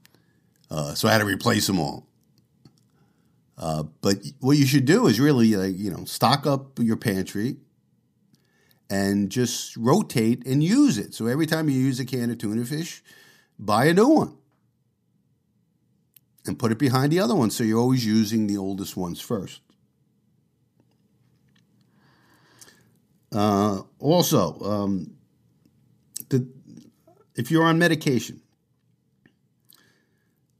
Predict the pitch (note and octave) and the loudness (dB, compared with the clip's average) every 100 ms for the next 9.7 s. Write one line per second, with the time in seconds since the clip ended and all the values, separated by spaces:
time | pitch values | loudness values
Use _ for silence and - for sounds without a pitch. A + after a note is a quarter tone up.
0 | _ A2+ C#3+ G#3+ G3+ D3+ D#3+ A2+ D#2 _ | _ 0 4 4 2 0 2 0 -2 _
1 | _ _ _ - A2+ C3 A#2+ A2+ B2 B2 | _ _ _ -6 -4 0 2 2 2 0
2 | B2 - B2 G#2+ A2 G2+ A2+ G2+ - F2 | -2 -4 -4 -2 -2 -2 -2 -2 -4 -4
3 | G#2 F2 E2 D#2 G2 E2+ D#2 D#2 F#2 F2 | -4 -4 -6 0 2 2 0 -4 -6 -4
4 | D#2+ E2+ D#2 - - - A2 - D3+ D#3 | -4 -4 -4 -6 -16 -6 -6 0 4 4
5 | D#3 F#2+ C#2 E2+ A2+ C3+ B2 - A2+ A2 | 4 0 -2 -2 2 2 2 2 0 0
6 | F#2 D#2 D#2+ D#2+ E2 F#2 F2+ C#2+ - - | -4 -4 -6 -6 -6 -6 -6 -8 -12 -16
7 | - - - - A#2+ - G2 F2+ - F#2+ | -20 -20 -16 0 2 4 2 2 0 0
8 | F2+ E2+ F2+ D#2+ E2+ D2+ D#2+ - F2 D#2+ | -2 -2 -2 -2 -4 -6 -4 -2 0 0
9 | F2+ F2+ D#2 - D#2+ D#2 | -4 -4 -6 -4 -2 -4